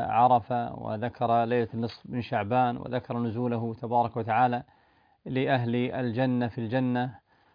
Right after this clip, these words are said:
ونزوله تبارك وتعالى أيضا يوم القيامة للفصل بين العباد. ثم قال المؤلف رحمه الله،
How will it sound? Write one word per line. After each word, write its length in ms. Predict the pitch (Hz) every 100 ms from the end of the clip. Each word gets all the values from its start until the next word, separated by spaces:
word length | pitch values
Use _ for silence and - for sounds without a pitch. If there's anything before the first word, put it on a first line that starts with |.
| _ 139
ونزوله 580 | 131 120 139 135 123
تبارك 420 | 123 120 127 123 120
وتعالى 460 | 110 117 131 127
أيضا 320 | 127 117 127 123
يوم 280 | 131 127 123
القيامة 560 | 110 127 131 131 123
للفصل 460 | 117 104 131 - 127
بين 260 | 123 120 127
العباد. 540 | - 110 113 117 101
ثم 220 | - 180
قال 200 | 151 151
المؤلف 380 | 131 139 131 127
رحمه 300 | 131 131 120
الله، 280 | 110 123